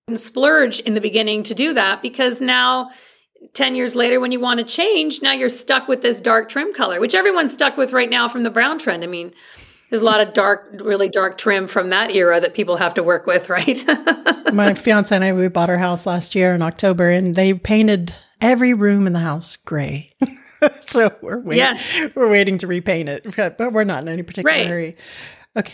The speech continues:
Speaker 2: so, uh, one thing we were talking about in the green room as well is I noticed you've been really on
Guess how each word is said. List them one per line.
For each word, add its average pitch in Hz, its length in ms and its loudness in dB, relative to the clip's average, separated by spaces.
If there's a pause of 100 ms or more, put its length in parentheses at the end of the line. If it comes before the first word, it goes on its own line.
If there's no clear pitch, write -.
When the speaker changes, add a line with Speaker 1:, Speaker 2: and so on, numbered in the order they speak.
Speaker 2:
so, 247 600 4
uh, 240 120 0
one 330 200 2
thing 330 160 2
we 247 100 6
were 196 80 2
talking 190 240 -2
about 180 120 2
in 170 60 -2
the 185 60 0
green 185 240 4
room 170 220 2
as 165 100 0
well 160 280 2
is 170 100 -4
I 175 120 0
noticed 226 380 2
you've 175 140 0
been 175 220 0
really 247 400 4 (100)
on 175 420 4